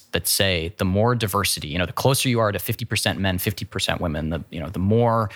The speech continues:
different types of representation you have, you know, whether that be experiential, you know, um, through, you know, different races, different cultures, makes the company better.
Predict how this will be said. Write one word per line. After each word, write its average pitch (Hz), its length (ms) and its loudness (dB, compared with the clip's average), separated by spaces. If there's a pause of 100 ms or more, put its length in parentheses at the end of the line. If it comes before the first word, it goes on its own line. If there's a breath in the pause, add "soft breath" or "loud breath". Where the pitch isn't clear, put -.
(220 loud breath)
different 131 300 0
types - 180 0
of 104 120 0
representation 98 880 0
you 87 120 -4
have, 82 520 -2
you 98 80 0
know, 95 60 2
whether 120 200 4
that 120 160 2
be 104 220 0 (260 loud breath)
experiential, 92 1400 0
you 95 80 -4
know, 80 320 -4
um, 87 400 -4
through, 107 500 -2
you 95 80 -4
know, 90 100 0
different 90 380 0
races, 90 460 2
different - 300 -4
cultures, - 580 0 (540 loud breath)
makes 101 420 2
the - 100 0
company 92 560 0 (320)
better. - 380 0